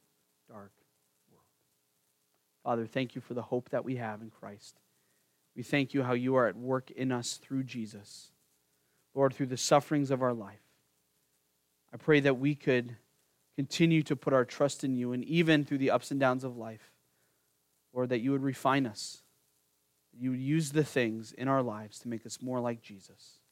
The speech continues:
I pray for those here who have ongoing sufferings or maybe thoughts that came to their mind of difficulties in the past.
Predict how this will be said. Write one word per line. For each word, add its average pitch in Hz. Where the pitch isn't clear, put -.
I 127
pray 151
for 160
those 151
here 175
who 135
have 139
ongoing 131
sufferings 113
or 113
maybe 135
thoughts 139
that 107
came 135
to -
their 123
mind 120
of 113
difficulties 123
in 123
the 123
past. -